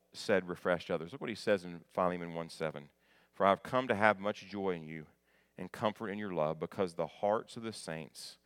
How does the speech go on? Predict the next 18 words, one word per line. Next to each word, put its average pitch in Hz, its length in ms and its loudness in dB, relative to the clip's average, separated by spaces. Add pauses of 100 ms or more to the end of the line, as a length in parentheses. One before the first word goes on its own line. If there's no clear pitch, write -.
(180)
have 92 140 -6
been 82 140 -4
refreshed 90 680 -2 (320)
through 92 200 -6
you, 80 200 -8
brother." 73 320 -12 (880)
Look 104 100 -2
at 87 100 0
that. 80 200 -14 (1400)
"The - 80 -2
hearts - 540 -4
of 110 80 -8
the 113 100 -8
saints - 540 -12
have 87 100 -10
been 82 160 -10
refreshed 82 680 -12 (380)
through 78 380 -10